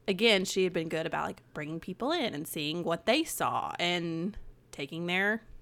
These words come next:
counsel 'cause she trusted them. And then the breakup happened. So, R I P.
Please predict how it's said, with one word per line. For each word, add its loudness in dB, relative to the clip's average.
counsel -2
'cause -10
she -4
trusted -2
them. -10
And -4
then -4
the -2
breakup 2
happened. -8
So, 6
R 2
I 2
P. -6